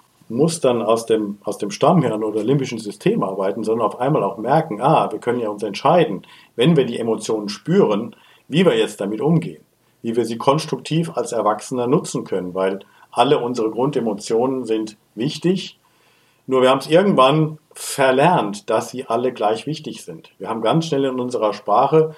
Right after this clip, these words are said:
gute Emotionen und schlechte Emotionen oder positive oder negative. Ich inzwischen hab's aufgegeben oder ich sag immer wieder, nein, wir haben erstmal f-, mindestens vier Grundemotionen. Freude, Ärger,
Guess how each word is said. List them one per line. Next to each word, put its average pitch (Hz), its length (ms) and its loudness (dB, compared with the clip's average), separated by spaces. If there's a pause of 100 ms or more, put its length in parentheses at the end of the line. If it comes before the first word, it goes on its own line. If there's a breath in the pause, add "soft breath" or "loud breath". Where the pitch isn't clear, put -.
(120)
gute 165 280 0
Emotionen 143 480 2
und 131 140 -2
schlechte 165 280 0
Emotionen 98 520 -2
oder 98 160 2
positive 135 560 0
oder 120 160 2
negative. 101 640 -2 (680 soft breath)
Ich 117 100 -2
inzwischen 131 540 -2
hab's - 240 -4
aufgegeben 131 640 0
oder 113 280 2
ich 120 120 -8
sag 127 280 0
immer 127 260 0
wieder, 127 220 4
nein, 117 360 2
wir 113 140 0
haben 151 400 -2 (300 loud breath)
erstmal 123 380 2
f-, - 260 -12
mindestens 127 440 -6
vier 135 200 0
Grundemotionen. 120 1080 0 (320 loud breath)
Freude, 139 580 4
Ärger, 135 600 4